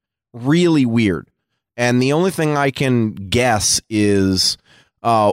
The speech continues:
when the bolts came loose and I started running lean, I mean, the engine is hammering the shit out of itself. Um, and it may have jarred the glow plug loose, but that thing was tightened the hell down. So that is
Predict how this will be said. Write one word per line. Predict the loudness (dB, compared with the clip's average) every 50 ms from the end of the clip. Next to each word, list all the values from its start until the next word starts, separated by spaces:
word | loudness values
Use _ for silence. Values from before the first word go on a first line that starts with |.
| -2
when | -2 -2 -2 0 0 2 2 0
the | 0
bolts | 0 0 2 2 2 0 -2 -6 -10 -6
came | -2 -2 0 0 0 0 0
loose | 2 2 2 2 2 0 -2 -4
and | -4 -2 -2
I | 0 0 -2
started | -2 -2 0 0 0 0 0 -2 -2
running | -2 -2 0 0 0 0 0 -2 -2 -2
lean, | 0 0 0 2 0 0 -2 -4 -6 -8 -12 _ _ _ _ _ _ -4
I |
mean, | -2 0 0 0
the | 0 -2 -2
engine | -2 0 0 0 0 0 0
is | -2 -2 -4
hammering | -4 -4 -2 -2 0 0 0 0 0 0 -2
the | -2
shit | -2 -2 -2 0 0 -2 -2 -4 _
out | -4 -2 -2 -2
of | -4 -6
itself. | -10 -8 -8 -4 -2 -2 -2 -2 -4 -10 -14 -20 _ _ _ _ _ _ _ _ _ _
Um, | -2 0 2 2 2 2 0 -2 -4 -6 -8 -6
and | -4 -2 0 0 0 0 -2 -2 -2
it | -2 -4 -4 -2
may | -4 -2 0 0 0 0 0
have | 0 -2 -2 -4 -4
jarred | -4 -2 0 0 2 0 0 -2 -4 -6
the | -8
glow | -6 -2 0 0 2 0
plug | 0 -2 -2 -2 0 0 -2 -2
loose, | 0 0 0 -2 -4 -8 -6
but | -6 -6 -6 -4 -4
that | -2 0 0 -2 -4 -6
thing | -4 -2 -2 0 0 0 0 0
was | 0 0 0 -2 -4 -8
tightened | -8 -12 -8 -4 -2 0 0 0 -2 -4 -6 -4 -4 -4 -4
the | -6 -6 -6 -6
hell | -6 -4 -2 0 0 2 2 2 0 0
down. | -2 -2 -2 -2 -2 -4 -6 -10 -18 _ _ _ _ _ _ _ _
So | -6 -4 -2
that | 0 0 0
is | 0 -2 -2